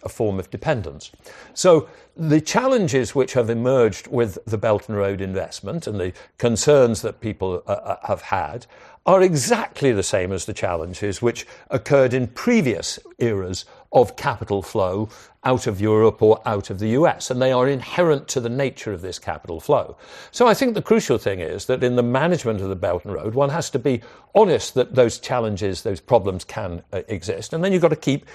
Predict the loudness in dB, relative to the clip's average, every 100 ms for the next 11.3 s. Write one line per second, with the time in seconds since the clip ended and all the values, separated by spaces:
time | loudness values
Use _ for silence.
0 | -20 -20 -6 0 2 4 0 0 -4 2
1 | 2 2 -2 -8 -10 -12 -14 -20 -20 _
2 | -2 2 2 0 -2 0 0 -2 0 0
3 | -2 -6 -14 -20 _ -2 0 0 2 4
4 | 4 4 0 0 0 -2 _ -8 0 4
5 | 4 2 -2 -12 _ -2 2 0 0 -2
6 | 0 0 0 -2 -6 0 4 4 4 0
7 | -2 -2 -2 -4 -6 -4 -2 -2 -6 -2
8 | -2 -2 -8 -8 -10 -10 -12 -10 -10 -12
9 | _ _ 2 4 4 4 6 6 4 2
10 | 2 0 -2 -8 -10 -8 -6 -6 -4 -6
11 | -4 -4